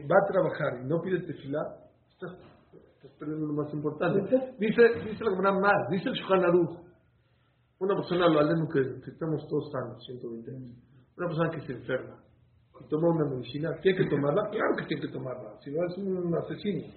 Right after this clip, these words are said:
Speaker 1: Si la necesita, tiene que tomarla. Dice, pero esa medicina tiene que ir acompañada con una tefilá.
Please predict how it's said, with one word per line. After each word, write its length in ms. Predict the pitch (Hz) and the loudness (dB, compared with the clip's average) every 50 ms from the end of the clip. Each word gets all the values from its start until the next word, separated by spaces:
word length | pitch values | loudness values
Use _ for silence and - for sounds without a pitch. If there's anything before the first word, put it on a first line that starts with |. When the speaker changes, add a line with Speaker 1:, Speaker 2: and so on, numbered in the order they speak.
| - _ _ _ _ _ | -20 _ _ _ _ _
Speaker 1:
Si 100 | - 135 | -10 -6
la 140 | 139 135 | -4 -2
necesita, 520 | 135 139 - - - - - 185 - - 214 | -2 -2 -2 -4 -6 -10 -10 -6 0 0 2
tiene 140 | - - - | 2 0 -2
que 100 | 214 196 | -4 -2
tomarla. 480 | 214 226 233 254 262 - - - - - - - _ _ _ _ _ _ _ _ _ _ - - _ _ _ _ _ - | -2 -2 0 0 0 -2 -2 -6 -12 -18 -20 -20 _ _ _ _ _ _ _ _ _ _ -20 -20 _ _ _ _ _ -18
Dice, 180 | - 139 - 185 - - | -10 -4 -2 -2 2 6
pero 160 | 165 156 156 151 156 151 - - - - - _ _ _ _ _ | 6 6 6 4 0 -6 -14 -16 -20 -20 -20 _ _ _ _ _
esa 280 | - 185 196 196 196 214 | 4 4 4 4 4 2
medicina 580 | 208 202 185 165 151 - - - 170 175 175 185 170 - | 4 4 4 2 2 -2 -2 0 2 2 4 2 2 2
tiene 260 | 175 170 165 165 156 - | 0 2 2 2 0 2
que 80 | 160 | 2
ir 240 | 156 165 - - - - | 2 2 2 0 -6 -6
acompañada 640 | 143 135 - 143 135 131 143 127 131 147 160 151 | -6 -4 -4 -6 -4 -2 -2 0 0 0 -2 0
con 120 | - 156 156 160 | -2 -2 0 0
una 220 | 160 156 147 147 | 0 0 -2 -4
tefilá. 360 | - 139 - - 139 147 147 | -6 -10 -10 -8 -8 -6 -6